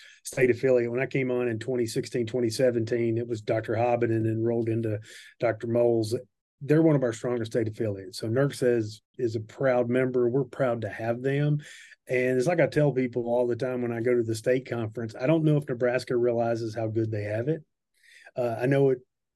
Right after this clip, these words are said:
doesn't always seem that way with politics and different <laughs> things, but it is good. And it's, it's a, it's a nice place for me to visit and really be a, a part of something I feel like that's a positive change agent to help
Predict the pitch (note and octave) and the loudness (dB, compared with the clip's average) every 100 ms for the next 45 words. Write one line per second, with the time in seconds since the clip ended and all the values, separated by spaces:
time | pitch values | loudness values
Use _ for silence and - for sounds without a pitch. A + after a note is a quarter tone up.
0 | _ - C#3+ C3+ C3+ A#2+ A2+ D#3 D3 C#3+ | _ -2 0 0 2 0 2 4 4 4
1 | C#3 C#3 C#3 B2 - C#3+ C#3 C3+ D3 C#3+ | 0 2 2 -2 -4 -2 0 0 -2 -2
2 | - C3 C3+ C3+ A2 F3 D#3+ D3+ - - | -4 -2 -2 -2 -2 2 4 2 -2 -18
3 | _ D#3+ D#3 E3 D3+ B2+ B2+ B2+ C3+ B2+ | _ 0 6 6 4 0 0 2 2 -2
4 | C3+ C3+ A#2+ - C#3+ D3 A#2 A2+ D#3 D3 | -6 -8 -8 -6 -2 0 -2 -4 -8 -2
5 | B2+ A#2+ B2+ C3+ A2+ - C3+ B2+ A#2 A#2+ | -2 0 0 -2 -2 -4 -2 -2 -2 -2
6 | A#2 A#2 G#2+ B2 A2+ A#2 A2 - - - | 0 0 2 2 2 0 -4 -12 -20 -20
7 | - B2 C3+ C#3 C#3+ D3+ D3+ C3+ B2 B2 | -14 -4 0 4 8 8 8 4 4 2
8 | A#2 - A#2+ - C#3+ B2+ A#2 B2+ A2+ A#2+ | 2 -4 -12 -6 -2 0 0 -2 -2 -4
9 | A2 B2 A2 A2 G#2+ A#2 A2 A#2+ A#2 A2 | -2 -2 -4 -4 -6 -6 -6 -2 -2 -2
10 | A2+ G#2+ G#2+ - B2+ A#2+ A#2 G#2+ C3 A#2+ | -2 -4 -4 -2 0 0 -2 -4 -4 -4
11 | A2+ A2+ G#2+ G#2+ - _ B2 B2 B2+ | -2 -2 -4 -8 -18 _ -2 0 0